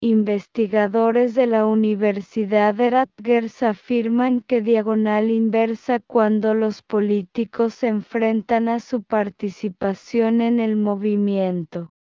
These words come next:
A menudo rechazan una afiliación abierta, pero continúan difundiendo etiquetas,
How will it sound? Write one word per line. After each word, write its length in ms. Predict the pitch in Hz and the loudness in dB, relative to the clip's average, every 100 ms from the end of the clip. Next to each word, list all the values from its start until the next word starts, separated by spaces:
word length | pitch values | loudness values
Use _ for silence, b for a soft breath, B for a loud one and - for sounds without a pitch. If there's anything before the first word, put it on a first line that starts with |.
| _ _ _ | _ _ _
A 100 | 214 | -2
menudo 680 | 214 208 214 214 220 214 269 | 0 2 2 0 0 0 0
rechazan 880 | 269 254 226 - 220 214 - 247 240 | 0 -2 -4 -2 0 0 -2 0 2
una 300 | 233 226 240 | 2 2 0
afiliación 880 | 220 - 214 208 208 - 226 208 214 | -4 -4 0 0 0 -2 -2 -2 0
abierta, 920 | 214 202 214 196 180 175 - 180 165 _ _ _ _ _ - | -2 -2 0 0 0 -6 -8 -8 -8 _ _ _ _ _ -2
pero 300 | 220 214 202 | 0 0 0
continúan 920 | - 214 202 233 214 214 214 220 226 | 0 0 0 -2 -2 0 0 2 0
difundiendo 1000 | 240 233 - 226 220 202 220 214 220 233 | -2 -6 -2 0 0 2 0 2 2 0
etiquetas, 1080 | 220 - 226 - 208 185 - 180 175 - | 0 -4 -8 -4 -2 -2 -4 -6 -6 -10